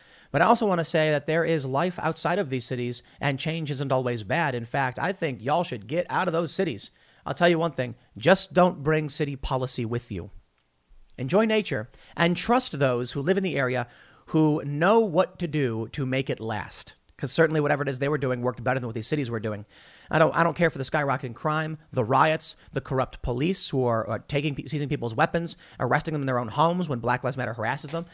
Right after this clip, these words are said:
I don't care for any of that stuff. We don't have those problems out here, so I'm out.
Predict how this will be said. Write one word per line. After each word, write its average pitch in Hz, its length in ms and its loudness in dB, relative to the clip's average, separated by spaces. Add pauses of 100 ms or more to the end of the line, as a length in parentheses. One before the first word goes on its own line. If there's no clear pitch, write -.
(140)
I - 40 -2
don't - 100 -6
care 147 160 4
for - 80 -4
any 135 120 -2
of 117 40 -4
that 120 100 -4
stuff. 120 320 -4 (540)
We 165 80 2
don't 185 120 8
have 156 100 6
those 131 120 0
problems 113 420 0
out 113 120 0
here, 110 220 -2
so 117 300 -2 (340)
I'm 190 140 4
out. 165 360 0